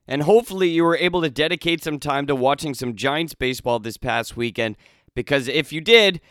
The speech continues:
then you know that it was definitely worth it. Luckily, the Giants were able to snap that four-game losing streak, thank God. But unfortunately, yesterday during the first game against the Cardinals, the Giants again were exposed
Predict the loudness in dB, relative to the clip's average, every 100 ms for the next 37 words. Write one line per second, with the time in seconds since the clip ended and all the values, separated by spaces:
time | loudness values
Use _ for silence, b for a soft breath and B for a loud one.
0 | b _ 0 2 2 4 4 2 2 0
1 | 0 0 0 2 2 0 -4 -8 b b
2 | b b 4 4 4 2 2 0 0 0
3 | 0 -2 -4 2 2 2 0 -2 -4 -2
4 | -2 -2 0 -2 -2 -8 -2 2 2 2
5 | 0 0 0 -2 -2 -4 -8 -6 -6 -6
6 | -6 -4 -4 -10 _ -6 2 4 4 2
7 | -4 b b b 0 0 2 2 2 2
8 | 0 0 2 4 2 0 0 0 0 -2
9 | -2 -2 -2 0 -2 -2 -2 -4 -6 -2
10 | 4 4 4 0 -2 -8 -4 -2 -2 -2
11 | -6 0 2 4 2 0 -2 -4 -2 0
12 | 0 -2